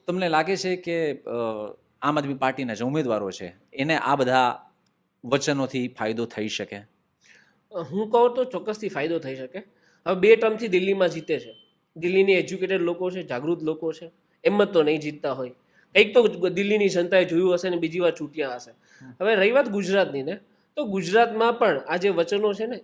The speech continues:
Speaker 2: એ સામાન્ય અને મધ્યમ વર્ગને તો અસર કરવાના છે. મેં પહેલાં જ કીધું કે જે મહિલાઓ ટિકિટ લગાવે છે ને છા-, છાયામાં બેસીને, એ પંખામાં બેસીને લગાવે તો એમને કોઈ વાંધો હોઈ શકે નહીં. એટલે આ જે બી વચનો આપ્યા છે એ વીજળીને લઈને હોય, આરોગ્યને લઈને હોય ને શિક્ષણને લઈને હોય,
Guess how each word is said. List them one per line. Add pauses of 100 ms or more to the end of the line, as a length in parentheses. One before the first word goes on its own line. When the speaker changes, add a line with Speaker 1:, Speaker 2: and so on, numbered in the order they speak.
Speaker 2:
એ
સામાન્ય
અને
મધ્યમ
વર્ગને
તો
અસર
કરવાના
છે.
મેં
પહેલાં
જ
કીધું (280)
કે
જે
મહિલાઓ
ટિકિટ (160)
લગાવે
છે
ને
છા-,
છાયામાં
બેસીને,
એ
પંખામાં
બેસીને
લગાવે
તો
એમને
કોઈ
વાંધો
હોઈ
શકે
નહીં. (300)
એટલે
આ
જે
બી
વચનો
આપ્યા
છે
એ
વીજળીને
લઈને
હોય,
આરોગ્યને
લઈને
હોય
ને
શિક્ષણને
લઈને
હોય,